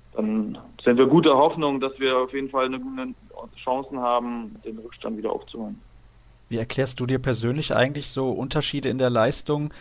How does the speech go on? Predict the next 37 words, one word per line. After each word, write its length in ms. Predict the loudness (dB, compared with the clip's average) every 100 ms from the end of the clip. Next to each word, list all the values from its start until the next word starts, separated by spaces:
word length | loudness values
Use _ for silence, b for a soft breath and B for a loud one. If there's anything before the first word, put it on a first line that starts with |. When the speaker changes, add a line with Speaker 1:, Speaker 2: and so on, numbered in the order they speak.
| B B -2
Speaker 2:
Ihr 80 |
habt 140 | -2 0
letzte 320 | -2 0 2
Woche 420 | 2 2 2 2
zu 220 | 0 0
Hause 240 | 2 2 0
unentschieden 560 | -2 -2 -4 -4 -6
gespielt 400 | -6 -6 -4 -2
gegen 220 | -2 -2 0
Flensburg. 500 | 0 0 0 -2 -2
Das 180 | -4
ist 140 | -6 -2
eine 100 | 0
europäische 520 | 0 0 0 0 -2
Spitzenmannschaft, 840 | -6 -6 -4 0 0 2 -2 -2
die 40 | -2
jetzt 180 | 0 0
auch 140 | -2
die 120 | -2
Möglichkeit 520 | -4 -2 -4 -2 0
haben, 200 | 2 2
ins 140 | 0 -2
Champions 380 | -2 -2 -6 -6
League 120 | -2
Final 280 | 0 0 0
Four 220 | 0 0
einzuziehen. 540 | -2 -6 -6 -4 -4 B B B B
Und 160 | 0
dann 260 | 0 0 -2
sind 180 | -2 0
da 100 | 0
teilweise 460 | 4 6 4 2 -2
so 120 | 4
Leistungen 400 | 4 4 0 -4
in 100 | 0
der 120 | 0
Bundesliga, 640 | 0 -2 -2 -4 2 2